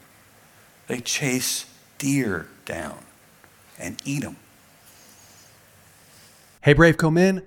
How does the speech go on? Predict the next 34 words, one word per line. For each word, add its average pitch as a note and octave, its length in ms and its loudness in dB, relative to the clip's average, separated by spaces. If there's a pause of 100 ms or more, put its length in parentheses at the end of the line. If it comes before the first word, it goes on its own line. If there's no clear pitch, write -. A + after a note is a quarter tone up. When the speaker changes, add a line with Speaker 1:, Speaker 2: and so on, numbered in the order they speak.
(100)
Speaker 2:
I C#3 40 -2
wanna C3+ 180 -4
talk D3 280 0
to D#3 80 -4
you D3+ 60 0
about C#3+ 400 -2
our C3+ 160 -6
Foundations D#3+ 840 2
of C#3+ 180 -4
Masculinity C3+ 880 -2 (220)
twelve-week C#3 680 -4
video B2+ 320 -2
series A#2+ 400 -2
that C#3 80 -6
we C3 80 -6
created B2 420 -2
for D3 200 -4
the C3+ 100 -2
guy E3 520 6 (280)
that D#3 140 -2
wants C#3 300 -4
to D3+ 120 -10
grow C3+ 500 2
stronger C3 600 -2
as B2+ 260 -4
a B2+ 40 -2
man. A#2+ 300 -2 (240)
If - 60 -16
you C3+ 60 -4
wanna C3 120 -2
become B2+ 240 -8
a A2+ 40 -8
better A#2 240 -4
leader, D3 340 0